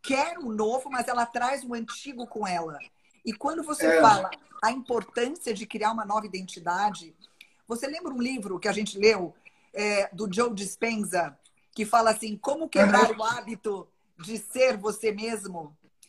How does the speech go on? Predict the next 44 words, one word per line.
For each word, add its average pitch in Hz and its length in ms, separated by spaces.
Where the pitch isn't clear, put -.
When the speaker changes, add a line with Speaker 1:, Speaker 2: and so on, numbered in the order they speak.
Speaker 1:
É, 208 380
e, 262 240
e 247 60
eu 247 60
vou 254 140
dizer, 220 560
não 233 240
é 330 80
fácil, 202 680
porque 214 440
a 233 80
gente 240 420
ganha 262 500
muitas 226 400
coisas 180 580
com 214 240
o 196 60
que 208 140
a 196 60
gente 196 240
construiu, 185 580
a 160 40
gente 196 200
ganhou 233 500
muitas 214 320
coisas. 160 560
Mas 208 260
eu 226 60
acho 226 140
que - 60
chega 262 220
um 262 60
momento 233 540
na 202 140
Speaker 2:
É 202 60
Speaker 1:
vida 202 160
Speaker 2:
isso. 202 60
Speaker 1:
que 214 60
a - 20
gente 220 140
tem 233 100
que 214 120
ter - 140
coragem 208 840